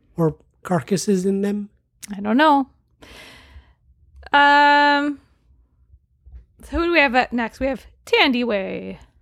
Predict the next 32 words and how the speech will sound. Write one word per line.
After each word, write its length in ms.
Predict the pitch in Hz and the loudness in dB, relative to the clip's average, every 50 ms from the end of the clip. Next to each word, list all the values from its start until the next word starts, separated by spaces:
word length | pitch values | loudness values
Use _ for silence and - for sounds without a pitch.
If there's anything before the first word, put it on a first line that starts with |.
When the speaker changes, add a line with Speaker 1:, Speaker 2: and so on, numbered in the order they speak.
| - _ _ _ _ - | -20 _ _ _ _ -6
Speaker 2:
Tandy 340 | - 262 262 269 320 320 | -2 0 2 4 4 4
Way. 340 | 294 240 - - - - _ _ _ _ _ _ _ _ _ _ _ _ _ | 2 0 -2 -4 -8 -14 _ _ _ _ _ _ _ _ _ _ _ _ _
Speaker 1:
Because 300 | - 202 190 214 190 - | -6 0 0 0 0 0
she 520 | - - - - 226 220 220 220 233 208 | -4 -8 -6 -6 -4 -4 -2 -2 -2 0
Speaker 2:
D- 80 | 190 180 | 2 0
Speaker 1:
is, 340 | 170 165 160 156 - - - _ _ _ _ _ _ | 0 0 -4 -6 -8 -12 -14 _ _ _ _ _ _
he 320 | - 220 240 247 254 247 | -2 0 2 2 4 4
is 280 | 226 220 208 190 185 294 453 - _ _ | 2 2 0 -2 -4 -10 -12 -16 _ _
assigned 420 | - 180 - - 175 175 175 165 | -8 -6 -2 0 0 0 0 -2
to 140 | - - 165 | -2 -2 -4
recruit 540 | 151 147 156 160 165 - - 196 190 220 214 | -2 -2 -4 -6 -6 -4 -2 0 0 0 -2
her 300 | 160 170 165 160 165 170 | -6 -4 -4 -4 -4 -4
ag-, 140 | 160 143 - _ _ _ _ _ _ _ _ _ _ _ _ | -6 -8 -10 _ _ _ _ _ _ _ _ _ _ _ _
Speaker 2:
Yeah. 200 | - 190 - - - | -2 -2 -2 -4 -6
Speaker 1:
against 420 | 190 165 139 196 214 214 196 - | -8 -2 0 0 0 0 -2 -6
her 220 | - 185 180 170 156 | -4 -2 0 0 2
will, 280 | 151 190 233 240 202 | 2 2 2 2 0
but, 300 | 165 143 170 175 208 247 - | 0 0 -2 -2 -2 -4 -6
'cause 120 | - 156 | -8 -8
she's 180 | - - 226 202 | -6 -4 -4 -4
a 60 | 170 | -4
civilian. 640 | - - 175 165 180 180 - - - - - - _ _ _ _ _ _ _ _ _ | -4 -4 -4 -4 -4 -6 -8 -14 -18 -20 -20 -20 _ _ _ _ _ _ _ _ _
Speaker 2:
She's 200 | - - 277 247 | -8 -4 0 0
also 180 | 302 320 - 330 | 0 2 2 2
Speaker 1:
But 60 | 302 | 2
Speaker 2:
a 40 | 262 | 4
Speaker 1:
she's 140 | 233 285 330 | 2 2 2
Speaker 2:
thief. 100 | - - | 2 0
Speaker 1:
a 20 | |
professional 440 | - 185 - 196 180 - - 156 135 | -4 -4 -4 -2 -4 -2 -4 -6 -8
thief. 480 | - - - - - - - - - - | -8 -8 -10 -10 -10 -12 -20 -20 -10 -6
Speaker 2:
Yeah. 180 | 247 254 214 | -4 -4 -4